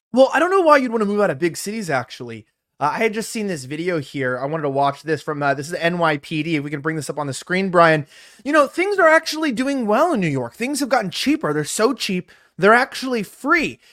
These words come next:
Here's a videotape of fifty-one thousand dollars of Gucci merchandise, uh, being donated to a, to a nonprofit for young scholars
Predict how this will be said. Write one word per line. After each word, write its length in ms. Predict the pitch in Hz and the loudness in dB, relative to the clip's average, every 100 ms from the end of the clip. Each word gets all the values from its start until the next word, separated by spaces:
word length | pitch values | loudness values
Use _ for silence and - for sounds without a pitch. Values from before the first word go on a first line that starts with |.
| _ | _
Here's 180 | 285 311 | -2 0
a 60 | |
videotape 540 | 285 294 277 269 277 254 | 0 0 0 0 -2 -2
of 100 | 190 | -8
fifty-one 640 | - 302 285 285 262 233 | -6 -6 -4 -2 -2 -2
thousand 560 | - 208 247 254 240 | 0 2 2 0 0
dollars 580 | 196 190 208 185 127 123 | 4 6 6 6 0 -6
of 200 | - 151 | -10 -8
Gucci 340 | 135 202 - 214 | -4 -4 -4 -2
merchandise, 800 | 175 196 202 185 160 151 143 - _ _ _ 170 | 0 0 -2 2 4 4 2 -8 _ _ _ 6
uh, 320 | 180 180 175 160 | 8 8 6 -2
being 240 | 143 254 226 | 0 0 4
donated 760 | 196 220 262 262 294 320 320 302 _ _ - | 6 6 6 4 4 2 0 -6 _ _ -8
to 440 | - 247 233 226 220 | -2 0 0 -2 0
a, 460 | 208 202 196 196 175 165 - | 4 6 4 2 -4 -12 -12
to 240 | - 214 | -6 -2
a 100 | 208 | 0
nonprofit 920 | 196 190 202 254 226 - 220 208 160 127 _ _ _ _ | 2 2 2 0 -4 0 0 -2 -10 -12 _ _ _ _
for 160 | - 185 | -2 0
young 460 | 175 208 233 240 | 4 4 4 0
scholars 840 | - - 208 202 196 123 107 - | -4 0 6 6 6 2 -6 -18